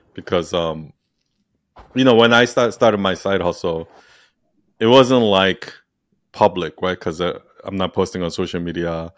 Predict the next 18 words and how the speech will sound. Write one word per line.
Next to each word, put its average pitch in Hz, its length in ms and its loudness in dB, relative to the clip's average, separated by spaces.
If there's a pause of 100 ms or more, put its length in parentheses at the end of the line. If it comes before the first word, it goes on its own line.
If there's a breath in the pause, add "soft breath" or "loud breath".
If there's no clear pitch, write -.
(320)
I 92 80 -2
was 90 140 -6
freelancing. 90 760 -6 (720)
So, 87 540 -2 (140)
like, 90 200 -6 (220)
nobody, 92 640 0
my 87 360 -6
boss 90 300 -2
didn't 80 200 -10
know 80 140 -8
about 82 320 -8
it. - 200 -10
<laughs> 170 640 -2
You 110 100 0
know 107 140 4
what 95 80 4
I - 20 -6
mean? 127 220 -4